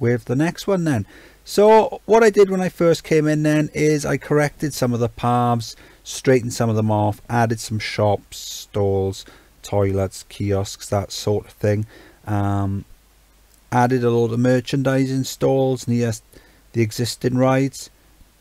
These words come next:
That way then any guests that are going on the rides will come off, and then they can buy some balloons, hats, glasses, whatever, after coming off them then.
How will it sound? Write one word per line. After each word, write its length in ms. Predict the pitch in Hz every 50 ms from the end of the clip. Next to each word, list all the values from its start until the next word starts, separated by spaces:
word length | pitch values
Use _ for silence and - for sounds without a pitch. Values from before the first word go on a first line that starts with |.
| _ _
That 200 | - 113 107 90
way 160 | 110 110 107
then 200 | 104 107 107 113
any 200 | 117 120 127 123
guests 340 | 113 - 117 113 110 - -
that 100 | 113 104
are 40 | 101
going 260 | - 113 110 110 110
on 120 | 107 107
the 100 | 107 104
rides 360 | 104 104 101 101 101 - -
will 80 | - 101
come 240 | - - 139 131 110
off, 280 | 107 107 107 107 - - - - _ _ _
and 160 | 120 107 107
then 120 | 107 104 104
they 120 | 104 101
can 140 | - 117 107
buy 160 | 104 107 104
some 240 | 104 - - 104 101
balloons, 520 | 104 101 101 101 101 101 98 98 95 -
hats, 420 | - - 101 101 - - - - -
glasses, 580 | - - 101 101 95 95 - - 107 101 98
whatever, 480 | 117 107 104 101 101 98 98 98 98 101 - _ _ _ _ _ _ _ _ _ _ _ _ _ _ _ _ _ _ _ _ _ -
after 280 | 117 101 - - -
coming 300 | - - 104 104 104 104
off 240 | 107 107 107 - -
them 180 | - 107 104 104
then. 220 | 104 101 101 104